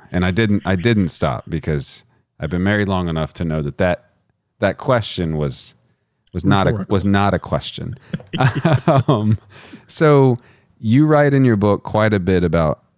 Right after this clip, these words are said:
Speaker 1: church being church and businesses being businesses, and that when the two conflate, it's kind of a, it's kind of, it, it derails into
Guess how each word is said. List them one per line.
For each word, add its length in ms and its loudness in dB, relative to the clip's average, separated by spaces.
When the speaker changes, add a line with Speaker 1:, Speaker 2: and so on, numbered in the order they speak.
Speaker 1:
church 380 -2
being 220 2
church 540 -2
and 180 2
businesses 440 -2
being 240 0
businesses, 720 -4
and 140 -2
that 100 -2
when 120 -2
the 80 -2
two 200 0
conflate, 540 0
it's 140 -6
kind 240 -2
of 80 -4
a, 80 -4
it's 160 -6
kind 240 -2
of, 100 -4
it, 180 -2
it 140 -2
derails 600 0
into 600 -2